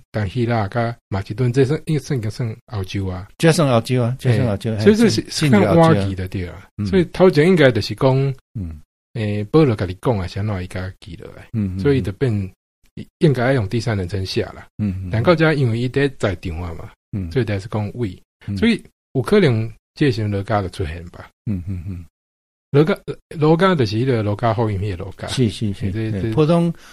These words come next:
Speaker 2: 传统的了解，该谁拢安尼啦。嗯。
Speaker 1: 啊，伊是医生嘛，
Speaker 2: 嗯。
Speaker 1: 所以甲拄仔讲遮有这个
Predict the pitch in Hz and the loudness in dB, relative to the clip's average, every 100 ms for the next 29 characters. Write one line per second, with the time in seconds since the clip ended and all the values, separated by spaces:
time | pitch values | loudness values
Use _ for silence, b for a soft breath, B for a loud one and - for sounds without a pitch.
0 | B 147 135 175 147 131 117 120 123 143 | B 2 4 4 4 2 0 -2 2 2
1 | 131 139 107 - 120 113 110 110 113 110 | 2 0 0 0 0 0 -2 0 -2 -2
2 | 110 92 - _ - 101 90 - 131 143 | -4 -6 -10 _ -6 -6 -6 -6 2 2
3 | 127 110 101 113 131 120 107 85 - _ | 2 -2 -4 -2 0 0 0 -4 -10 _
4 | 104 147 147 - 147 135 139 135 123 123 | -2 0 0 0 -2 4 4 4 2 2
5 | 123 95 117 107 | 0 0 0 -2